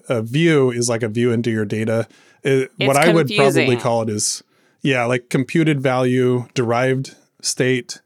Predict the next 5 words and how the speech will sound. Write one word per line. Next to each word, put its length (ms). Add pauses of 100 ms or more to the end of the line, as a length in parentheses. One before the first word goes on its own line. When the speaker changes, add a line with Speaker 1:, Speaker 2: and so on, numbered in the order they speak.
(140)
Speaker 2:
Yeah. 420
Speaker 1:
or 560
you're 240
transforming 800
data 440